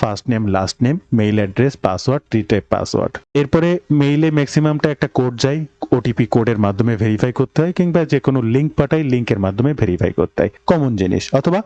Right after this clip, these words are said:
continue with Google, অর্থাৎ আপনার Chrome ব্রাউজারে যে কোনো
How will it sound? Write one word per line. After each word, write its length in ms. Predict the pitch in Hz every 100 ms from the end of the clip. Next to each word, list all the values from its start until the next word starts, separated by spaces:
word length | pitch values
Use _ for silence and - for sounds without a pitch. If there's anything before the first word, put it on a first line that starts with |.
| - -
continue 400 | 147 139 160 165 151
with 140 | 143 110
Google, 280 | 120 95 92 -
অর্থাৎ 220 | 113 143 143
আপনার 200 | - 139 -
Chrome 220 | 135 139 123
ব্রাউজারে 420 | 127 127 147 160 185 139
যে 80 | 117
কোনো 160 | 117